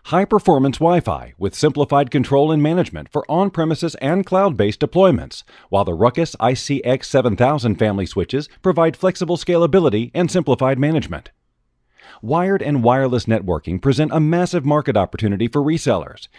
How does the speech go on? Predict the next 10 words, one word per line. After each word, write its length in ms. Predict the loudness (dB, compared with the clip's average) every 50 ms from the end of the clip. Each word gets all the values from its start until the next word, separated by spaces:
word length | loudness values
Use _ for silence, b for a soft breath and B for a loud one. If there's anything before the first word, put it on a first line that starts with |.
| B B B
and 200 | -6 -4 -2 2
Wave 280 | 2 2 2 2 2 0
invites 380 | 0 2 2 2 2 2 0
you 60 | -2 -2
to 100 | -2 0
join 320 | 2 4 4 4 4 2
the 80 | 2 2
Ruckus 320 | 2 2 2 0 -2 0
Networking 480 | 0 0 0 0 -2 -2 -2 -2 0 2
family. 480 | 2 2 2 2 -2 -4 -8 -14 _